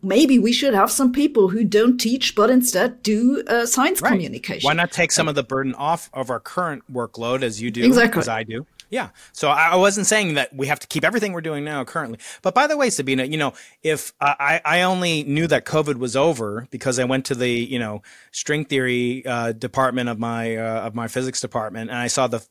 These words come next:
Speaker 2: the string theorists were not back to work yet. So that was how I knew that, that covid was over.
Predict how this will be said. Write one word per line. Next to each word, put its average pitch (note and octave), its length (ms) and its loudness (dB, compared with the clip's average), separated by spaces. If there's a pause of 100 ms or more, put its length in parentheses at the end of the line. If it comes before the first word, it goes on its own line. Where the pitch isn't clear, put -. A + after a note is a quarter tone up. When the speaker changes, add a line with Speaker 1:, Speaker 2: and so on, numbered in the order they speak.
(120)
Speaker 2:
the A2+ 340 -2
string C#3 300 -2
theorists A#2+ 320 -2
were A#2 60 -2
not A#2+ 240 -2
back A2+ 180 -2
to A#2 100 -8
work A#2 240 -4
yet. E2+ 240 -10
So A#2+ 200 -2 (320)
that D3+ 260 4
was E3 140 2
how D#3 100 4
I C#3 80 2
knew C3+ 240 0
that, A#2 300 -4
that A#2 240 -6
covid A#2+ 360 -2
was G#2 160 -6
over. G#2+ 360 -6